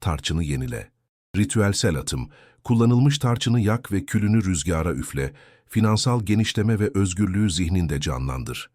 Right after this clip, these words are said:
Üçüncü, gizli yer, meditasyon köşesi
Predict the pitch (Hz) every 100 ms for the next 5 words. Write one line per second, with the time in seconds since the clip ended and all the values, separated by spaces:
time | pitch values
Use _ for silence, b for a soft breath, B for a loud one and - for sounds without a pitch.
0 | _ _ _ - 104 - 78 - b b
1 | b b - 98 90 92 78 65 71 -
2 | _ _ - 92 92 101 90 104 87 -
3 | - 69 - 80